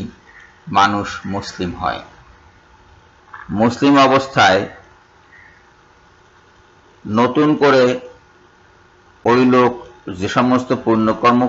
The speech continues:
করবে সেগুলো তো আছেই, তার সাথে পূর্বের পুণ্যকর্মগুলো যুক্ত হবে।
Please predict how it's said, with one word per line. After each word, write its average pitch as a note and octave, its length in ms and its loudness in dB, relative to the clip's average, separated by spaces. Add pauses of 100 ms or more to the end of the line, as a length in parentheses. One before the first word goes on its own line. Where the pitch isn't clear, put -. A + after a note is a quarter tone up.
করবে A#2+ 220 2
সেগুলো G#2 460 -2 (140)
তো A2+ 80 2 (960)
আছেই, F#2+ 500 -2 (300)
তার F2+ 180 2 (100)
সাথে G#2+ 320 0 (200)
পূর্বের G2 480 -2 (220)
পুণ্যকর্মগুলো F#2+ 920 -4 (200)
যুক্ত - 240 -10 (140)
হবে। - 200 -14